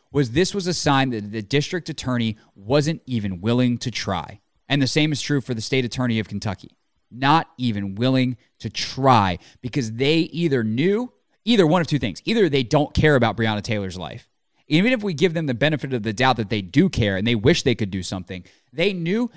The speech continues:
they had no chance in a court of law, that it wasn't worth the, the, the time and the resources to even try to make the case that all of the things we've laid out in the last ten, twelve minutes are wrong on a legal level,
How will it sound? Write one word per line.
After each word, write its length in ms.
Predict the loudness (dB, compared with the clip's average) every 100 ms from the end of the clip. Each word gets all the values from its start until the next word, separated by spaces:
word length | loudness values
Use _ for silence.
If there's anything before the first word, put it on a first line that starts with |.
| 0
they 100 | 2
had 160 | 2
no 380 | 0 2 6 6
chance 340 | 4 0 0
in 80 | -4
a 40 | -4
court 220 | -4 -4
of 80 | -4
law, 280 | -6 -8 _ _ _
that 100 | -2
it 100 | 0
wasn't 340 | 2 2 0
worth 240 | -2 -2 -2
the, 160 | -12 -8
the, 280 | 0 0 0
the 140 | -6
time 420 | -4 0 2 2
and 120 | 0 -2
the 40 |
resources 760 | 0 0 0 0 0 -2 -2 -6 -18 -14
to 120 | -6
even 280 | -2 -2 -2
try 400 | -4 2 4 4
to 300 | 2 0 -2 -4
make 400 | -4 -2 0 -2
the 100 | -2
case 520 | -2 0 2 0 -4 -10 -10 -2
that 160 | 0 6
all 220 | 6 6
of 100 | 4
the 80 | 2
things 300 | 2 2 2
we've 180 | 0
laid 200 | 2 4
out 180 | 6 6
in 60 | 4
the 60 |
last 300 | 2 2 0
ten, 260 | -2 -2 0
twelve 280 | 2 2 4
minutes 380 | 2 2 -2 -10 _ _ _ 4
are 280 | 8 8 4 _ _ _ _
wrong 440 | 6 10 10 10 8
on 160 | 4
a 100 | 4 2
legal 380 | 2 2 2
level, 420 | 2 0 -4 -10